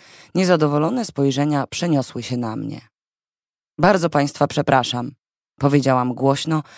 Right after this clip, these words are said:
uśmiechając się pojednawczo, po czym ruszyłam do samochodu, który zatrąbił ponownie. Ten facet robił to specjalnie. Zawieszenie samochodu było bardzo wysokie i miałam problem, żeby wsiąść do środka.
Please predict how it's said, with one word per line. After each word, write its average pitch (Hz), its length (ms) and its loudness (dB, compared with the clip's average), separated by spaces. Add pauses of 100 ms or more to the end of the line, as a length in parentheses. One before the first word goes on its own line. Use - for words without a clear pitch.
(240)
uśmiechając 143 720 -2
się 131 300 -2
pojednawczo, 139 760 -2 (380)
po 220 100 -4
czym 220 280 -2 (120)
ruszyłam 214 500 -2
do 170 100 -2
samochodu, 131 640 -4
który 151 280 0
zatrąbił 127 520 -2
ponownie. 117 600 -8 (720)
Ten 156 180 2
facet - 440 -6
robił 131 300 -2
to - 100 -12
specjalnie. 113 640 -10 (1200)
Zawieszenie 165 500 0
samochodu 170 560 -2
było 147 240 2
bardzo 147 320 2
wysokie 135 540 -4
i 127 140 0
miałam 139 320 4
problem, 147 400 0
żeby 143 200 -2
wsiąść - 520 -4
do 123 100 -6
środka. - 540 -10